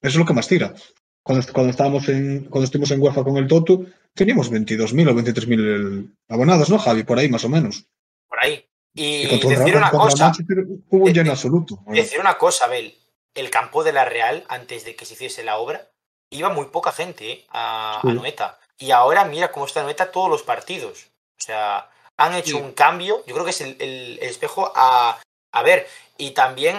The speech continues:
Speaker 2: está pasando
Speaker 1: Y el
Speaker 2: lo mismo
Speaker 1: proyecto
Speaker 2: con el
Speaker 1: deportivo
Speaker 2: campo
Speaker 1: también.
Speaker 2: del, del Villarreal, ¿eh? Un, por cierto, bueno, lo del campo del Villarreal hay que decir, no sé si visteis las fotos en Twitter, que los vecinos de, del Estadio de la Cerámica van a
Speaker 1: Pero ya
Speaker 2: ver,
Speaker 1: estaba, pero,
Speaker 2: por la
Speaker 1: pero
Speaker 2: ventana
Speaker 1: vamos.
Speaker 2: van a ver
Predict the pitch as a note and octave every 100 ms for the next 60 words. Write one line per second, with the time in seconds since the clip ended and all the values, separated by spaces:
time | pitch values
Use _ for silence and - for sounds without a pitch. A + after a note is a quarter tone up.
0 | - D3 D3+ D3 C#3 B2+ B2+ E3 F3 -
1 | A#2+ E3+ A3 G#3+ E3 E3+ B2+ B2+ - _
2 | _ C#3+ C3 B2 A#2 A#2+ A#2 - D3 E3+
3 | A#2+ D3+ _ _ _ - D#3+ F3 D3+ D3
4 | E3 - - C3+ D#3 F#3 F3 D#3+ D#3+ G3
5 | F#3+ D3+ C3 D3+ F3+ - - - D#3+ E3+
6 | D#3+ D3+ D#3 D3+ D3 C#3 C3 C3+ D3 D3+
7 | C#3 B2+ C#3 D#3 G#3 A#3+ - _ _ _
8 | D3+ C#3+ C#3 C3 C3+ C3 C#3 D#3+ E3 C3+
9 | D3 C#3+ C#3 C3+ C3 C3 C#3+ C3+ D3 D#3
10 | D3+ C#3+ C#3+ E3 - - - F3 C3+ E3
11 | E3 - D#3 C3 A2 - C3 F3+ E3+ C#3
12 | D#3+ G3+ G#3 F#3 F#3 A3+